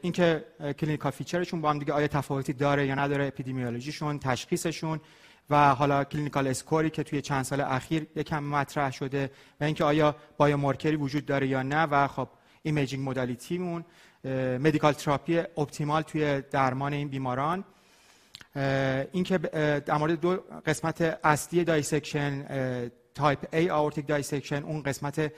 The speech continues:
فیتال و امرجنسیش در مقابله با، در مقایسه با تایپ B آورتیک دایسکشن که چقدر می‌تونه کانفیوزینگ باشه و این، اینکه از نظر اینترونشن ایوالوینگ هستش،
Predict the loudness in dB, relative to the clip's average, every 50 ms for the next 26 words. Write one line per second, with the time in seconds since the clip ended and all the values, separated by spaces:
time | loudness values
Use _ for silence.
0 | -14 -20 _ -4 0 0 0 0 0 0 0 0 0 0 0 0 0 0 0 0
1 | -2 -2 -4 -4 -6 -4 -4 -4 -4 -4 -6 -12 -18 -20 -20 -8 _ 4 4 4
2 | 4 4 2 2 2 2 2 2 2 2 2 2 0 -4 -10 -20 -10 _ 4 4
3 | 4 4 4 0 2 4 6 6 6 4 2 0 -2 -2 -2 0 0 0 0 0
4 | 0 0 2 2 2 0 0 -2 -4 -4 -2 -2 -2 -2 -2 -2 -4 -6 -4 -6
5 | -6 -4 -4 -6 -6 -4 -2 -2 -2 -4 -6 -6 -4 0 2 2 2 0 -2 -12
6 | -20 -20 -10 _ -6 -4 -2 -2 -2 -2 0 -2 -2 -2 -2 -2 -4 -4 -2 -4
7 | -4 -2 -2 -2 -2 -2 -2 -2 0 0 0 0 -2 -4 -6 -6 -8 -4 0 0
8 | 2 2 2 0 -2 -2 -2 -2 -2 -4 -4 -4 -2 -2 -2 -2 -4 -6 -6 -6
9 | -6 -6 -6 -4 -2 -2 -2 -2 -2 -4 -6 -6 -2 -2 -2 -2 -2 -4 -6 -6
10 | -8